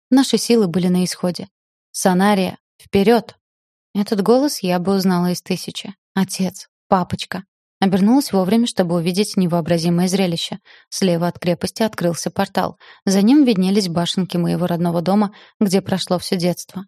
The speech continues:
а через портал уже шагали войска Санарии. Вперёд их вёл отец. И Фирл, пусть и в теле Макса. В руках оба держали земное оружие, кажется, винтовки.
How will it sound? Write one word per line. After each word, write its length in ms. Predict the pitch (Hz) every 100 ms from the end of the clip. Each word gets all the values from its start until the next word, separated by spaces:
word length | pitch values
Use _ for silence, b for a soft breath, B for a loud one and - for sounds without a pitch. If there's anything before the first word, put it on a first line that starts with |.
| -
а 100 | 185
через 240 | - 196
портал 420 | - 175 - 170
уже 180 | 214 220
шагали 400 | - 180 170 170
войска 340 | 180 196 - 175
Санарии. 560 | - 175 170 170 170 _ _ _ -
Вперёд 380 | - 214 220 330
их 160 | -
вёл 180 | 196 190
отец. 460 | 185 - 180 - - _ -
И 80 | 202
Фирл, 460 | - 196 214 175 - B B -
пусть 240 | 196 -
и 20 |
в 60 | 175
теле 240 | 190 180
Макса. 440 | 190 175 - - 175 _ _ -
В 80 | 185
руках 380 | 185 226 269 -
оба 180 | 170
держали 420 | 170 175 175 190 208
земное 380 | 196 170 170
оружие, 420 | 185 208 180 180 - -
кажется, 400 | 170 170 - 214
винтовки. 600 | 226 220 170 - -